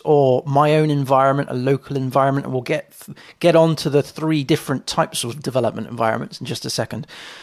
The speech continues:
But w-, what I'm trying to say is that just because you've done one project doesn't mean that the next project is going to be exactly the same in terms of your setup, in,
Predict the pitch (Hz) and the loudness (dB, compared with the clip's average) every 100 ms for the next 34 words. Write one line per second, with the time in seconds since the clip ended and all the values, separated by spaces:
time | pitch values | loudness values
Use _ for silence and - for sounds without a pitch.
0 | - - 147 156 165 151 165 160 151 - | -20 -6 -2 0 0 2 4 6 4 4
1 | 165 143 - 160 151 143 - 147 - - | 2 4 4 4 6 2 0 -4 -6 -8
2 | - 156 - 160 156 - 139 - 147 143 | 0 0 0 0 0 0 -4 0 2 2
3 | 139 127 139 143 131 151 143 123 - 156 | 0 0 0 0 0 -2 0 -4 -2 -2
4 | 135 135 147 143 131 139 139 165 - 147 | -2 -4 -4 -4 -6 -6 -2 -2 0 -2
5 | 131 120 135 117 135 131 135 135 127 135 | 0 -2 -4 -2 -2 -2 -2 -2 -2 -2
6 | 131 - 139 120 156 139 127 127 139 127 | -2 -4 -6 -2 0 0 -2 -4 -4 -4
7 | 123 123 117 - 165 - 131 120 | -6 -8 -8 -2 -2 -2 -8 -8